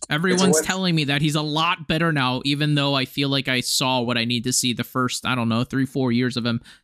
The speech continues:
Speaker 1: getting one hundred percent of the snaps. That, that's what I've been told, at least.
Speaker 2: Well, that's what happened with Tr-, Mitch Trubisky, right? He went to Buffalo, and then all of a sudden he was, like,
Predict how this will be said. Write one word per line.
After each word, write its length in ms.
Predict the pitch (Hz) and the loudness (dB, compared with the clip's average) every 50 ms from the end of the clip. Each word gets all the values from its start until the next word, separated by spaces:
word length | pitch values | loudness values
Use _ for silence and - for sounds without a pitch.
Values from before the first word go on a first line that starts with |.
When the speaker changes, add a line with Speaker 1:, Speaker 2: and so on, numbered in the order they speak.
| _ - | _ -6
Speaker 1:
getting 200 | 147 135 135 131 123 | -4 -2 -2 0 0
one 120 | 123 117 | -2 -2
hundred 260 | - - 147 143 117 | 0 0 0 0 0
percent 280 | - 113 - - 104 92 | -2 -4 -4 -4 -4 -4
of 60 | 85 | -2
the 80 | 95 95 | -4 -4
snaps. 520 | - - 85 85 67 - - - - - _ _ _ _ - | -4 -4 -4 -4 -4 -4 -4 -4 -4 -4 _ _ _ _ -6
That, 160 | 143 175 - | -6 -4 -2
that's 180 | - 190 214 - | -2 -2 0 0
what 120 | 269 277 | 0 2
I've 100 | 302 285 | 2 2
been 140 | 269 269 226 | 2 0 0
told, 340 | 175 240 247 190 113 - 123 | 0 0 -2 -4 -4 -4 -4
at 100 | 127 - - | -4 -2 -2
least. 480 | 117 110 - - - - - - - - | -2 -4 -2 -4 -6 -6 -6 -4 -2 0
Speaker 2:
Well, 120 | 120 135 139 | 0 2 2
that's 160 | 135 135 - | 2 0 0
what 80 | 156 139 | -2 0
happened 260 | 123 120 131 139 123 | 0 0 0 0 -2
with 180 | 110 110 110 - | -2 -2 -4 -4
Tr-, 120 | - - | -6 -4
Mitch 240 | 101 113 117 - - | -2 -2 -2 -2 -4
Trubisky, 420 | 98 90 - - - - 101 87 90 | -2 0 0 -2 -2 -2 -2 0 0
right? 220 | 95 98 110 110 104 | 2 0 0 -2 -4
He 100 | 113 113 | -2 -2
went 200 | 101 101 104 107 | 0 0 0 0
to 100 | - - | -2 -4
Buffalo, 460 | 87 92 98 - - 117 92 87 90 | -2 -2 -4 -2 0 0 0 0 0
and 100 | 90 90 | 0 0
then 80 | 92 92 | 0 0
all 100 | 92 92 | 0 -2
of 60 | 90 | -2
a 60 | 92 | -4
sudden 260 | 90 - 107 98 101 101 | -4 -4 -4 -4 -6 -6
he 140 | 110 107 | -10 -6
was, 180 | 104 95 92 90 | -4 -4 -4 -2
like, 280 | 95 95 92 - - - | -4 -6 -6 -6 -10 -16